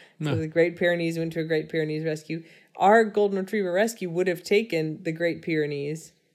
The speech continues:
Speaker 1: They do that a lot. Like, if there's a bonded pair with a Golden and something else, they'll take the pair and adopt 'em out, and it, somebody always takes 'em. Uh, I'm, we would have taken,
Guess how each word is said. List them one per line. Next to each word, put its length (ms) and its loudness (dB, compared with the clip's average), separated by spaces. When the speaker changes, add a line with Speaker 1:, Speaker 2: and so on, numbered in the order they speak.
Speaker 1:
They 120 0
do 140 0
that 160 4
a 60 0
lot. 260 2
Like, 200 0
if 80 -8
there's 180 -2
a 60 -6
bonded 400 0
pair 400 0
with 280 -4
a 60 0
Golden 400 2
and 120 -4
something 360 -4
else, 360 -4
they'll 140 0
take 260 0
the 40 -4
pair 540 0
and 140 -6
adopt 360 -2
'em 80 -8
out, 160 -4
and 100 -6
it, 200 -4
somebody 320 0
always 180 -4
takes 240 -10
'em. 220 -10
Uh, 340 -6
I'm, 160 -4
we 100 2
would 140 -2
have 160 -4
taken, 540 -4